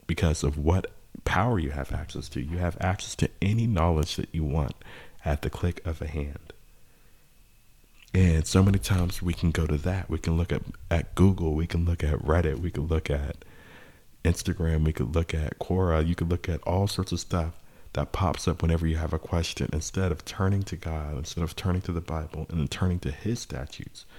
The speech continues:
he said to turn to me and not to other idols. But it's just that easy because it's the norm now to look up other things instead of judging matters within the church. Similarly, similarly, if you have an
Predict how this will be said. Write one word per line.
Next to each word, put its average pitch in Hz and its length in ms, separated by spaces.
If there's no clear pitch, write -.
he 98 100
said - 200
to - 80
turn 82 240
to 76 100
me 80 200
and 78 180
not 90 240
to - 180
other 73 200
idols. - 580
But 90 160
it's - 280
just 98 280
that 87 180
easy 90 280
because 82 360
it's 65 140
the - 140
norm 85 320
now 73 360
to - 120
look 82 300
up - 140
other 82 220
things 78 500
instead 80 320
of 76 140
judging 80 480
matters 73 460
within 73 440
the 69 80
church. - 460
Similarly, 85 720
similarly, 78 720
if 82 160
you 90 80
have 85 140
an 67 80